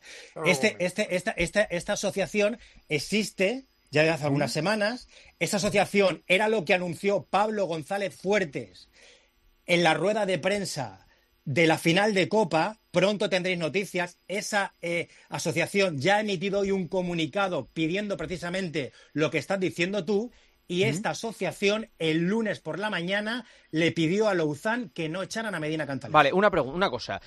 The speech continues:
Speaker 4: Si aquí,
Speaker 3: Fíjate tú
Speaker 4: sobre
Speaker 3: la
Speaker 4: la mesa,
Speaker 3: independencia que tenemos
Speaker 4: perdón,
Speaker 3: ahí.
Speaker 4: sobre la mesa lo que está en el ambiente, con la gente que no está tan metida de lleno en la, en las cúpulas arbitrales, federativas de la Liga, etcétera,
Speaker 3: Mm.
Speaker 4: es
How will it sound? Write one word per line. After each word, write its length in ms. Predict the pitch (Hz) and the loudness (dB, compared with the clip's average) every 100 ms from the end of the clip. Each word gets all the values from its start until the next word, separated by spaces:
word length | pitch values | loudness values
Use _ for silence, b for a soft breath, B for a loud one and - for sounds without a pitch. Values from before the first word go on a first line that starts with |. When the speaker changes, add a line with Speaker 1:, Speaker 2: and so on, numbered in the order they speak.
| B | B
Speaker 4:
Si 180 | - 156 | -2 -2
aquí, 200 | - 202 | 0 -2
Speaker 3:
Fíjate 200 | - 170 | 2 6
tú 40 | |
Speaker 4:
sobre 120 | 175 | 8
Speaker 3:
la 60 | 170 | 8
Speaker 4:
la 60 | 170 | 8
mesa, 140 | 160 - | 6 6
Speaker 3:
independencia 200 | 180 156 | 4 2
que 80 | 143 | 2
tenemos 160 | 151 185 | 4 4
Speaker 4:
perdón, 100 | 185 | 2
Speaker 3:
ahí. 60 | 107 | 0
Speaker 4:
sobre 260 | 180 160 | 2 2
la 120 | 156 160 | 2 0
mesa 260 | 240 - | -2 -2
lo 140 | 180 123 | -4 -4
que 80 | |
está 240 | 131 123 208 | -4 0 0
en 80 | 226 | 2
el 80 | |
ambiente, 340 | 156 120 165 143 | -2 -2 -2 2
con 160 | 143 | 2
la 140 | 135 135 | 2 0
gente 340 | - 220 220 | 2 0 0
que 80 | 180 | -4
no 60 | 160 | -2
está 160 | 151 | -2
tan 120 | 143 135 | -2 -2
metida 500 | 120 143 135 123 117 | -4 -2 0 0 -2
de 140 | 120 | -4
lleno 320 | 117 143 131 | -2 -2 -2
en 240 | 127 117 113 | -6 -6 -6
la, 220 | 107 113 | -4 -4
en 120 | 123 | -4
las 160 | 110 - | -6 -4
cúpulas 480 | 175 170 147 131 123 | -2 0 0 -4 -2
arbitrales, 500 | 120 110 147 139 - | -6 0 0 0 -2
federativas 580 | 135 113 107 160 143 117 | -4 -2 -2 0 0 0
de 60 | |
la 60 | 120 | -2
Liga, 180 | 151 131 | -2 -2
etcétera, 260 | 165 143 135 | -2 0 -2
Speaker 3:
Mm. 40 | |
Speaker 4:
es 160 | 175 | -2